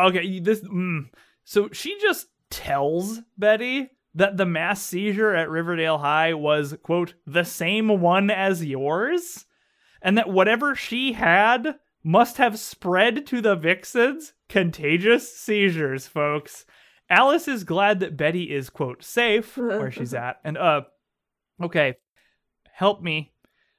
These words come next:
Speaker 1: Betty looks, just stares right at the Gargoyle King vision board
Speaker 2: <laughs>
Speaker 1: and doesn't say anything to Alice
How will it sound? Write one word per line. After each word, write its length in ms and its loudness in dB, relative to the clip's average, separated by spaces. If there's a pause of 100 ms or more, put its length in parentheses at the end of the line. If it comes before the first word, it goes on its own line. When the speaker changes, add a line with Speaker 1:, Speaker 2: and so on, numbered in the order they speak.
(140)
Speaker 1:
Betty 260 2
looks, 560 -2
just 220 -6
stares 880 0 (420)
right 460 2
at 260 4
the 140 2
Gargoyle 600 2
King 300 -6
vision 400 -2
board 500 0 (360)
Speaker 2:
<laughs> 360 -16
Speaker 1:
and 220 -2 (100)
doesn't 540 -2 (440)
say 420 2
anything 540 0
to 200 -6
Alice 640 -4